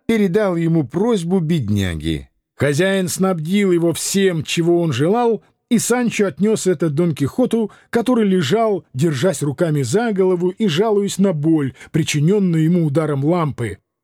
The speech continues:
Хотя от этого удара не произошло большого вреда, а только у него выскочили две довольно-таки изрядные шишки. То же, что он принял за кровь, оказалось потом, выступившим у него от волнения,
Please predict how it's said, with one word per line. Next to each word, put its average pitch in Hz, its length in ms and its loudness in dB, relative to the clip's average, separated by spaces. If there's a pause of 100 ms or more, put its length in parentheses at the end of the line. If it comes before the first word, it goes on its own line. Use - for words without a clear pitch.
(120)
Хотя 175 400 0
от - 100 -6
этого 165 300 0
удара 233 480 0 (180)
не 254 160 4
произошло 220 840 0 (120)
большого 180 540 0
вреда, 160 500 -2 (160)
а 175 120 -2
только 247 320 -2
у 180 160 2
него 208 320 2
выскочили 208 560 0
две 170 300 0
довольно-таки 190 920 0
изрядные 185 500 2
шишки. - 500 -10 (420)
То 247 320 2
же, 196 260 2
что - 160 -4
он 214 120 2
принял 196 300 2
за 185 220 0
кровь, 285 400 -2 (140)
оказалось 208 600 0
потом, 202 580 0 (140)
выступившим 208 920 0
у 196 40 4
него 196 380 0
от 180 180 -4
волнения, 220 800 0